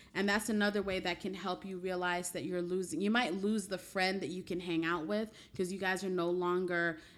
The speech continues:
compatible in that way, but that friend could be a different kind of friend.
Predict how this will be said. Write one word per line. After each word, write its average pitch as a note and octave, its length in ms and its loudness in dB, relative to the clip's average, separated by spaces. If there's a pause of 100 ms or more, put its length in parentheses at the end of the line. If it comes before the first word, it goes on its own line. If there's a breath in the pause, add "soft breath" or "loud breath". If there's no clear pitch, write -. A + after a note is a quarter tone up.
(200 loud breath)
compatible F#3+ 600 0
in F#3+ 180 -2
that F#3 200 0
way, G3 220 0
but F#3+ 200 -4
that G3+ 200 2
friend A#3+ 260 -2
could G#3+ 160 -2
be G3+ 140 0
a F#3+ 40 0
different G#3+ 360 -4
kind A#3+ 280 0
of A3+ 80 -2
friend. D3+ 380 -4